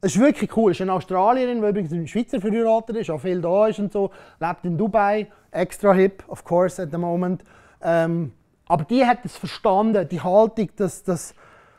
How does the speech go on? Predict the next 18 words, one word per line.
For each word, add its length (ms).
die 80
Kompetenz, 1000
die 80
Begeisterung 720
auszuspielen 480
an 140
einem, 100
an 120
einem 140
Thema. 580
Auszuspielen 420
und 80
einfach 180
durchzuerklären, 840
mit 160
so 80
viel 160
Humor, 540